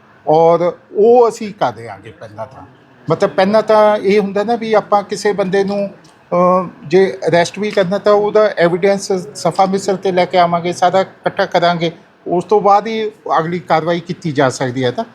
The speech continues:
ਆਪਾਂ ਕਿਸੇ ਨੂੰ ਜੋ ਕਾਇਦਾ ਬਣਿਆ, ਕਾਨੂੰਨ ਦਾ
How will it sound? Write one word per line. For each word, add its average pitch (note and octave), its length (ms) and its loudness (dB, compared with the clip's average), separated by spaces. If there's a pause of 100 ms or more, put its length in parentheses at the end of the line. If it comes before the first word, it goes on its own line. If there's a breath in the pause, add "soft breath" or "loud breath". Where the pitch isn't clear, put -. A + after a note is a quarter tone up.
(260 loud breath)
ਆਪਾਂ F#3+ 300 0
ਕਿਸੇ G#3+ 440 0
ਨੂੰ G#3+ 380 -2 (560)
ਜੋ F3+ 260 0 (140)
ਕਾਇਦਾ F3+ 300 2
ਬਣਿਆ, E3+ 320 -2
ਕਾਨੂੰਨ G#3 500 -2
ਦਾ G#3 160 2